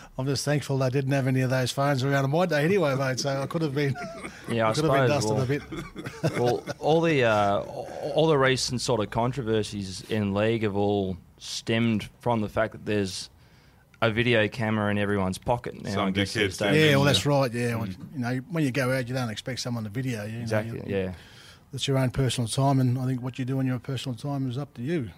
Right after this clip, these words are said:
Speaker 1: So
Speaker 3: There was no, there was no iPhones with cameras down at the Stain back in the day.
Speaker 1: <laughs> Could have got a lot of coverage out there, mate, I'll tell you. <laughs> Good or bad, you can take
Speaker 3: <laughs> Now, what about, uh, coming from Bush League? At twelve years old, you, you moved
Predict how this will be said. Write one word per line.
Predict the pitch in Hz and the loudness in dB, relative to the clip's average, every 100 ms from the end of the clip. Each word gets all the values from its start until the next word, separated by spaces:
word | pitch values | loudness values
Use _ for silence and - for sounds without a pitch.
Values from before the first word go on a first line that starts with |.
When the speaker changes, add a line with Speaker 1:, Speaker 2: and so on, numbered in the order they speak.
| - | -16
Speaker 1:
So | - 123 | -10 -4
Speaker 3:
There | 113 | -4
was | 104 | -2
no, | 131 127 120 | 0 0 0
there | 117 | -2
was | 117 | 0
no | 131 113 | 0 0
iPhones | 113 120 117 113 110 | 0 -2 -4 -4 -6
with | 95 - | -10 -8
cameras | 120 117 110 98 | -6 -4 -6 -4
down | 110 | -4
at | 101 | -2
the | 92 | -4
Stain | - 113 113 104 107 | -2 -2 -2 -4 -6
back | 98 95 | -6 -2
in | - | 0
the | - 202 170 123 | 0 2 0 0
day. | - - - | -4 -8 -16
Speaker 1:
<laughs> | - - - | -14 -10 -2
Could | 143 | 2
have | 131 | 4
got | 131 | 4
a | |
lot | 135 | 4
of | 127 | 4
coverage | 147 139 127 | 4 4 4
out | 147 147 | 2 4
there, | 185 | 2
mate, | 160 143 | 4 2
I'll | 175 | 2
tell | 175 131 | 2 0
you. | 120 - - - - - | 0 -6 -14 -20 -12 -4
<laughs> | - - - 156 - 147 - - 151 - | -4 -4 -4 -6 -6 -12 -12 -18 -12 -2
Good | 143 | 2
or | 143 160 | 4 2
bad, | 131 117 123 | 2 0 -4
you | |
can | 110 139 120 | -4 -2 -2
take | 120 127 - - | -6 -8 -12 -14
Speaker 3:
<laughs> | - - | -20 -6
Now, | 135 151 | 0 2
what | 180 | 2
about, | 190 185 160 | 2 2 2
uh, | 135 117 - | 0 -2 0
coming | 175 165 | 0 0
from | 131 | -2
Bush | 113 135 - | 0 0 0
League? | 110 85 87 - - | -6 -6 -12 -20 -20
At | - | -4
twelve | 160 151 | -2 -2
years | 117 | -2
old, | 131 127 | -2 -2
you, | 101 | -4
you | 101 82 98 | -6 -8 -6
moved | 104 101 92 | -6 -6 -8